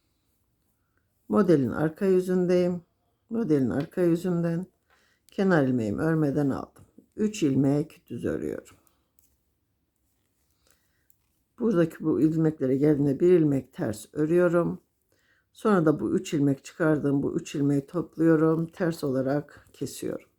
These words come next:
İlmek sayılarım yine eski haline geliyor. Üç ilmek düz örüyorum.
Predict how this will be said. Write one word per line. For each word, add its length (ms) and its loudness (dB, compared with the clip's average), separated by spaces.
İlmek 300 0
sayılarım 480 -4
yine 200 -2
eski 320 -6
haline 300 -4
geliyor. 440 -8
Üç 260 -2
ilmek 480 -2
düz 160 -2
örüyorum. 720 2